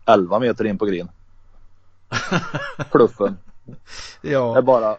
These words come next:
Speaker 1: är
Speaker 2: Alltså,
Speaker 1: bara att
Speaker 2: ibland har man, ibland kommer man ju fram till ett läge och så ser man, ja, man kommer fram och sätter ner klubban som man har tänkt använda till bollen.
Speaker 1: Mm.
Speaker 2: Och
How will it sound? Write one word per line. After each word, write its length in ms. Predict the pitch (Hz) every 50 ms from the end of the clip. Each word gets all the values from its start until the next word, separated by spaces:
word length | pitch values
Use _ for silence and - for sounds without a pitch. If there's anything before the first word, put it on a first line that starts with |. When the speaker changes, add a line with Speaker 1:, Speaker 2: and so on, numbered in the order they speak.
| _ -
Speaker 1:
är 80 | 120
Speaker 2:
Alltså, 180 | 131 131 135 135
Speaker 1:
bara 120 | 127 113 110
att 120 | 110 110
Speaker 2:
ibland 360 | 113 113 151 160 170 185 190 180
har 240 | 165 170 175 143
man, 220 | 127 120 120 123 110 - 170
ibland 440 | 160 151 156 160 170 175 175 175 156
kommer 140 | 160 170
man 120 | 170 165 170
ju 80 | 170
fram 240 | 151 - 143 107 101 107
till 120 | - 113
ett 80 | 107 104
läge 340 | 123 117 98 90 87 87 80
och 140 | - 131 117
så 120 | - 143
ser 360 | 120 98 - - 160 131 107 101
man, 280 | 98 101 98 90 - _ _ _ _ _ _ _ _ _ _ _ _ _ _ _ _ - _ _ _ _ _ _ 233 _ _ _ _ _ _ _ _ _ -
ja, 160 | - 151 156
man 160 | 165 170 170 165
kommer 160 | - 180 170
fram 420 | - 156 165 185 196 208 208 180 - _ _ _ _ _ _ _ _ _ -
och 120 | - -
sätter 240 | - 175 170 - 156
ner 120 | 139 110
klubban 560 | 95 - 151 151 113 87 - 98 120 127 123
som 120 | - - 139
man 120 | 131 127
har 80 | 127 123
tänkt 260 | 123 117 87 87 101
använda 420 | 110 120 113 95 76 69 76 107
till 340 | 110 - 113 98 95 101 - - - _ _
bollen. 420 | - 123 117 113 127 151 185 208 208 - _ _ _ _ _ _ _ _ _ _ _ _ _ _ _ _ -
Speaker 1:
Mm. 260 | 92 92 95 101 - - - - _ - - _ - _ _ _ _ _ - - - -
Speaker 2:
Och 460 | - 165 165 160 151 147 127 - -